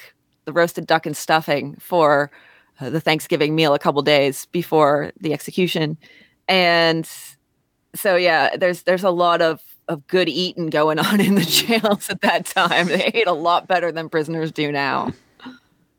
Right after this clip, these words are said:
So the trial is, like, it's a, it's a bit of a long one. It's, like, eight weeks or so. And in the, in the closing argument, I'd like you to, uh,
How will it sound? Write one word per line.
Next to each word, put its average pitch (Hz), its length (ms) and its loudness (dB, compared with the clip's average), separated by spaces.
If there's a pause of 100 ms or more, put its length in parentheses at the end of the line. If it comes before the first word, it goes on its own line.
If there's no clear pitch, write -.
(1120)
So 208 640 0
the 240 100 -2
trial 349 340 0
is, 349 180 -4
like, 214 240 0
it's - 160 -8
a, 571 40 -4 (120)
it's - 120 -14
a 494 60 -6
bit 466 120 -4
of 392 40 -6
a 320 60 0
long 269 240 2
one. 156 140 -6
It's, 180 140 -10
like, 170 220 -2
eight 185 220 -2
weeks 196 240 -6
or 208 60 -4
so. 208 440 0 (540)
And 190 520 4
in 269 280 0
the, 330 200 -2
in 233 100 2
the 302 80 -2
closing 294 340 -2
argument, 254 540 -2 (1300)
I'd 175 140 -8
like 180 180 -4
you 165 100 -4
to, 180 300 0
uh, 165 180 4